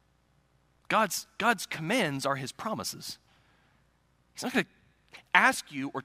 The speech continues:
challenge you or command something of you that he will not then supply the grace you need to be and do.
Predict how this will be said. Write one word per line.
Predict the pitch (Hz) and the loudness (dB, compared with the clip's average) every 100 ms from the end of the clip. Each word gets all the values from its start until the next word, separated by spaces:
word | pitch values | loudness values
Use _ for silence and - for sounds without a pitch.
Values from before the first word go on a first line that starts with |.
| - | -2
challenge | - 196 254 208 143 | 0 2 2 0 -2
you | 147 | -8
or | |
command | - - 139 160 277 262 | -6 -6 -2 2 4 4
something | 180 139 127 | 0 -4 -6
of | |
you | 107 113 123 - - | -4 -4 -4 -12 -6
that | 160 151 | -2 0
he | 196 | 2
will | 190 | 4
not | 202 175 | 4 4
then | 208 190 | 0 0
supply | - - - - 247 | 0 -2 -2 2 2
the | 202 | 2
grace | 160 151 240 254 202 | -2 2 2 2 0
you | 180 | 2
need | 175 165 | 0 0
to | 170 | -2
be | 202 190 | 2 2
and | 156 | 0
do. | 160 277 - | 0 -2 -2